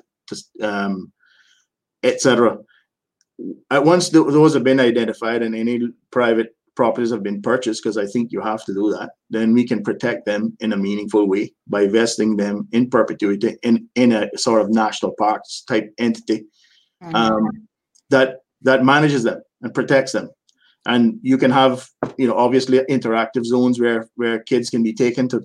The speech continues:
Speaker 1: to, to, you know, to view nature, like how I got to view it when I was growing up, 'cause that's quickly disappearing. And then that, all of that sort of works in tandem with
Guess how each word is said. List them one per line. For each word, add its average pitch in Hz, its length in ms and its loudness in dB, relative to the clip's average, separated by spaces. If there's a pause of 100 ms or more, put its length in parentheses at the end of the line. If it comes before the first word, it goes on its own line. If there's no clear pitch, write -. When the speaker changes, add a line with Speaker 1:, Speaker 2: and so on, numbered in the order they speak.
Speaker 1:
to, 101 240 -6
to, 101 220 -10
you 113 100 -6
know, 98 200 -8 (180)
to 110 80 -8
view 131 240 0
nature, 127 360 2 (320)
like 110 160 0
how 123 160 2
I 120 120 4
got 127 240 2
to 117 60 -4
view 107 180 2
it 107 80 0
when 117 100 0
I 123 80 4
was 143 100 2
growing 101 280 -2
up, 117 120 -8 (260)
'cause 110 120 -2
that's 131 440 -2
quickly - 380 -2
disappearing. 101 600 -6 (800)
And 139 160 4
then 151 360 2 (360)
that, 160 320 4
all 180 280 8
of 147 80 4
that 139 220 2 (380)
sort 143 340 4
of 127 220 0 (160)
works 135 340 -4
in 123 140 -4
tandem 127 400 0
with 120 180 -2